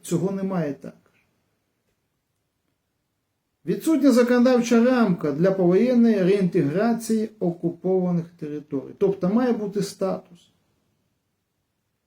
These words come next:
Для того, щоб було розуміння, які ці території і взагалі управління на цих територіях.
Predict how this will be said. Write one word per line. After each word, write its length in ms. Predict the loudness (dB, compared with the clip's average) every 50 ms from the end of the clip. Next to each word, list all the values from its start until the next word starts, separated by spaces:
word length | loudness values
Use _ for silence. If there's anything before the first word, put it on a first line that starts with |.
| _ _ _ _ _ _ _ _
Для 100 | -10 -6
того, 180 | -2 0 0 0
щоб 220 | 0 0 -2 -2
було 200 | 0 0 0 2
розуміння, 680 | 2 2 0 0 0 0 2 2 0 0 -2 -4 -6 -8 -12 _ _ _ _ _ _ _ _ _ _ _ _ -6
які 260 | -6 -2 -2 -2 -4
ці 240 | -2 -2 -4 -4 -4
території 880 | -4 -8 -8 -6 -4 -6 -4 -2 -2 -2 0 0 -2 -4 -4 -6 -8 -10
і 120 | -10 -10
взагалі 540 | -6 -6 -4 -2 -2 -2 -2 -2 -4 -6 -10 _ _ _ _ _ _ _ _ _
управління 880 | -8 -4 -2 0 2 2 2 4 4 4 4 4 4 2 0 -2 -4 -10 -20 _ _ _ _ -10
на 100 | -10 -8
цих 200 | -8 -10 -12 -12
територіях. 600 | -14 -14 -12 -12 -12 -14 -14 -18 -20 -20 -20